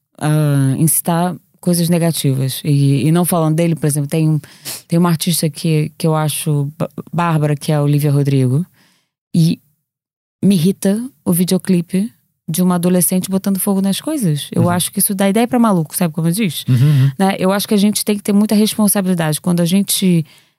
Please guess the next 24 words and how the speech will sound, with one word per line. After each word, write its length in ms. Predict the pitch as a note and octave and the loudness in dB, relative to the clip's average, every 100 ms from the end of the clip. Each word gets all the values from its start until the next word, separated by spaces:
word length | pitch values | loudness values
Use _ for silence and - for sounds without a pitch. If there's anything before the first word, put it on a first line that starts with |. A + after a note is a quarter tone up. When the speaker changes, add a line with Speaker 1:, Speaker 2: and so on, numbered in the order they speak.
| _ | _
Speaker 1:
é 80 | G3+ | -2
referência 720 | G#3 G3+ - F#3+ F3 D#3+ - | 0 0 0 2 2 0 0
e 140 | E3 D#3 | 0 0
formador 560 | - F3 E3+ D#3+ F3+ | 0 0 2 2 0
de 80 | F3+ | 0
opinião 440 | E3+ E3+ D#3+ D#3+ D3+ - _ | 0 2 2 0 -2 -10 _
em 160 | - G#3+ | -2 0
qualquer 340 | G#3 G3 G#3 | 0 0 2
nível, 260 | G3 F#3+ G3 | 2 2 2
e 100 | G3 | 2
hoje 240 | A3 - | 0 -2
todos 240 | - D4 - | -2 -2 0
somos, 400 | C4+ D#4 - - _ _ - | -2 -2 -6 -16 _ _ -4
Speaker 2:
Uhum. 200 | A#2 B2 | -2 -2
Speaker 1:
porque 180 | - F#3 | -4 -4
as 80 | E3 | -2
redes, 280 | F3+ - E3+ | 0 -2 -2
as 120 | E3 D3+ | -2 0
redes 220 | E3+ - | 0 0
sociais 640 | E3 - E3+ D#3+ D#3 - | 0 0 0 0 -2 0
nos 180 | E3 D3+ | 0 2
deram 240 | E3 D#3+ | 0 2
essa 240 | D#3+ E3 D#3+ | 2 0 0
oportunidade, 1040 | B3 A#3 F3 - E3+ D#3+ D3 C#3+ D3+ | -2 -2 -6 0 0 2 0 -2 -4